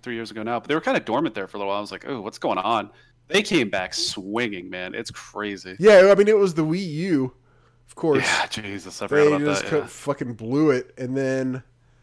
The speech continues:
Speaker 1: I, I even forget that exists sometimes. Like, 'cause I had a, I had a Wii, and I
Speaker 2: <laughs>
Speaker 1: never, I never even thought about buying a Wii U. Like, I, I, I had, Zach had one, my old roommate had one, so I played some games on that. It was like, "I'm never gonna buy this console." Like, what? Are you not-, I think I have one here. It's not even mine.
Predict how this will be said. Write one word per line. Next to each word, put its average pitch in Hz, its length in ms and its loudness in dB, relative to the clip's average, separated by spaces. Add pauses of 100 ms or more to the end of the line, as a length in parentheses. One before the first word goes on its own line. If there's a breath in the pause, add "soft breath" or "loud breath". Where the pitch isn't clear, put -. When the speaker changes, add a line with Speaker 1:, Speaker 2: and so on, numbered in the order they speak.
Speaker 1:
I, - 80 6
I 202 140 6
even 247 160 6
forget 185 300 2
that 156 100 4
exists 123 400 0
sometimes. 107 400 -2
Like, 120 80 -4
'cause 135 100 -8
I 160 140 6
had 175 80 4
a, 143 80 2
I - 20 4
had 143 80 4
a 147 60 4
Wii, 147 500 0
and 143 80 0
I 135 80 4
Speaker 2:
<laughs> 147 180 2
Speaker 1:
never, 165 360 2
I 165 80 2
never 170 160 4
even 156 100 4
thought 143 140 0
about 131 120 -2
buying 120 200 -2
a 113 40 -4
Wii 110 140 -6
U. 60 280 -12 (160)
Like, 127 180 -6
I, 131 80 -2
I, 151 320 0
I - 20 4
had, 165 240 2
Zach 156 300 0
had 170 160 2
one, 160 160 2
my 120 80 0
old 113 100 -2
roommate 135 240 0
had 139 140 -2
one, 139 180 -2
so 131 140 -6
I - 20 -4
played 123 160 -6
some 120 100 -8
games 113 200 -4
on 110 80 -6
that. 127 300 -4 (140)
It 120 40 -20
was 110 140 -16
like, 101 140 -8
"I'm 110 160 -6
never 107 200 -4
gonna 87 160 -14
buy 87 140 -8
this 90 120 -20
console." 95 320 -16
Like, 98 160 -16
what? 113 220 -12
Are 107 40 -20
you 98 120 -18
not-, 104 180 -10
I 151 60 2
think 214 100 4
I 220 60 4
have 196 180 4
one 131 100 2
here. 113 240 -2
It's 147 120 -4
not 151 80 2
even 117 160 0
mine. 101 340 0